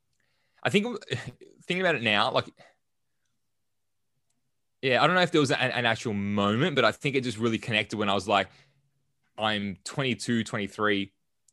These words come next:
and I'm running jobs, leading a team, doing more than what most people would have done in that period of time.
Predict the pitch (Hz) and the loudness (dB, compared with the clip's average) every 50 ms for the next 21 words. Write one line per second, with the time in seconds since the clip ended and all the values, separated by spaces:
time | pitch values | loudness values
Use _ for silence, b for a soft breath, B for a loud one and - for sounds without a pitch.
0 | - 113 110 107 104 98 98 98 98 92 90 - _ _ _ _ _ _ _ _ | -10 -6 -2 -2 0 0 -2 -2 -6 -8 -10 -14 _ _ _ _ _ _ _ _
1 | - 101 107 117 120 127 127 127 113 104 113 101 101 98 92 90 - - - - | -8 -2 0 2 2 2 0 -4 -4 -2 0 0 0 0 -2 -6 -12 -14 -14 -14
2 | - _ _ _ _ _ 101 95 95 98 107 117 123 123 123 120 107 - - 104 | -18 _ _ _ _ _ -16 -14 -8 -4 -2 -2 0 -2 -2 -4 -6 -6 -6 -4
3 | 95 95 95 92 92 92 - _ _ _ _ _ _ _ _ _ _ _ _ _ | -4 -4 -4 -6 -8 -12 -16 _ _ _ _ _ _ _ _ _ _ _ _ _
4 | _ _ _ _ _ _ _ _ _ _ - 131 123 131 127 120 117 113 117 113 | _ _ _ _ _ _ _ _ _ _ -4 -2 -2 0 0 0 0 0 0 0
5 | 110 107 107 110 - 113 104 101 101 104 98 - - 123 107 98 - 101 104 101 | 0 0 -2 -2 -2 -2 0 0 0 0 0 -2 -4 -6 -6 -4 -4 -4 -4 -4
6 | 95 90 90 107 98 101 95 95 101 - - - - 113 104 101 95 87 - - | -4 -4 -2 -2 -2 -2 -2 -4 -4 -6 -6 -6 -6 -4 -4 -4 -6 -8 -10 -8
7 | 117 98 101 95 87 85 87 | -4 -2 -2 -2 -2 -4 -8